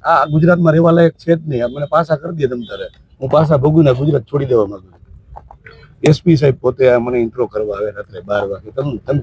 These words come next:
પૂછો તો ખરા એમને, કોઈને. તમે એસ પી સાહેબનું મને પૂછો છો, હું આટલા દિવસથી આક્ષેપ કરું છું.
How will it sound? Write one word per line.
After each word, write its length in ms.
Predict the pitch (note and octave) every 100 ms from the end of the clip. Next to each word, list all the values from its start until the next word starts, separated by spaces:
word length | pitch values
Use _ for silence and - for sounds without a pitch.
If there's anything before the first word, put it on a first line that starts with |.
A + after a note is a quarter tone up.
| -
પૂછો 280 | D3 F3+ F#3+
તો 120 | G#3+
ખરા 220 | G#3 G#3+ G3+
એમને, 160 | G#3
કોઈને. 280 | G3 E3+ F3+
તમે 240 | - E3+ D3
એસ 60 | -
પી 100 | E3+
સાહેબનું 260 | E3+ F3+ E3+ - - -
મને 180 | A#2+ D#3+
પૂછો 300 | E3+ E3+ E3
છો, 80 | A2 - _ -
હું 140 | - D3+
આટલા 260 | E3 E3 D#3
દિવસથી 360 | D3+ E3 D3
આક્ષેપ 280 | C#3+ - D3
કરું 240 | - F3 D#3
છું. 120 | G2+